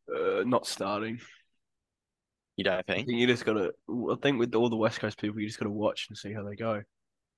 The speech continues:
Speaker 2: Yeah, but you can't, like, but for rookies from West Coast.
Speaker 1: Well, you go, you go West Coast rookies, yeah.
Speaker 2: Yeah, like, I got Campbell Chesser. Apparently he's back on the track. He's looking to be there round one.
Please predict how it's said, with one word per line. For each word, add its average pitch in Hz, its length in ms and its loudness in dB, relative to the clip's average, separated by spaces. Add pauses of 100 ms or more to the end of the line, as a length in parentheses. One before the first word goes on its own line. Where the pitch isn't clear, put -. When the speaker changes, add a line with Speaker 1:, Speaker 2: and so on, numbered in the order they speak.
(880)
Speaker 2:
Yeah, 135 100 2
but 127 120 4
you 131 140 -2
can't, 151 380 0 (1000)
like, 135 280 6 (1200)
but 131 240 8
for 135 220 4
rookies 131 480 4
from 104 240 0
West 95 260 2
Coast. - 480 -2 (260)
Speaker 1:
Well, 117 180 4
you 123 160 2
go, 151 140 8
you 117 320 6
go 143 220 8 (200)
West 117 200 2
Coast - 240 -6
rookies, 104 420 -6
yeah. - 240 0 (800)
Speaker 2:
Yeah, 104 180 8
like, 87 280 8
I - 20 2
got 113 180 6
Campbell 101 320 -2
Chesser. 92 440 0
Apparently 95 440 2
he's 95 120 -2
back 95 260 0
on 92 80 -8
the 90 60 -18
track. 90 240 0
He's - 160 -12
looking - 240 -10
to - 40 -10
be - 140 0
there - 180 -2
round 82 180 -2
one. 90 220 0